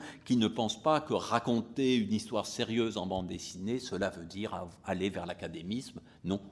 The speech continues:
on peut raconter ce type d'histoire en restant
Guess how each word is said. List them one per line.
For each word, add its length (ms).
on 100
peut 220
raconter 580
ce 240
type 500
d'histoire 840
en 160
restant 720